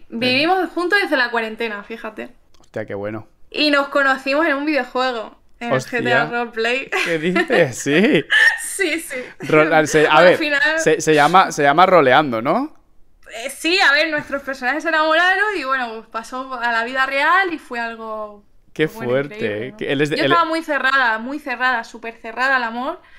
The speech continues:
Speaker 2: Y, pues mira, a través de un juego como que te dejas más llevar, ¿no? Y, bueno, pues fíjate.
Speaker 1: Qué bueno. Él estaba en Madrid y tú estabas en Extremadura en aquel entonces.
Speaker 2: Él estaba en Alcalá de Henares,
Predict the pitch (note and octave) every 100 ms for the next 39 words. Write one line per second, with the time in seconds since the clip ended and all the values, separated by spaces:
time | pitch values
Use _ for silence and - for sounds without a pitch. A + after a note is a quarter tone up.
0 | - - - - - _ - - A#3+ A#3
1 | A#3 A3+ A3 A3 A3 A#3 C4+ B3 A3+ A3+
2 | B3+ C4+ B3 C4+ D4 D4+ B3 A3+ A3 A3+
3 | D4 C4 B3+ A#3+ A#3 A3+ B3 A3 A3+ D4
4 | A3+ G#3 A3 - C#4 _ _ - A2 -
5 | A#2+ A#2+ B2 A2 A2+ A2+ G2+ G2+ - -
6 | C3 B2+ B2+ C3 C#3 C#3 C#3 B2+ B2+ C#3
7 | E3+ B2+ B2 B2+ C3 B2+ B2+ B2 B2 A#2
8 | C3+ D#3+ B2 A#2+ B2+ C#3 G3 F#3+ A2+ -
9 | _ _ _ - _ _ D#4 - D4 E4+
10 | D#4+ B3+ A#3 B3 B3+ B3 B3 F4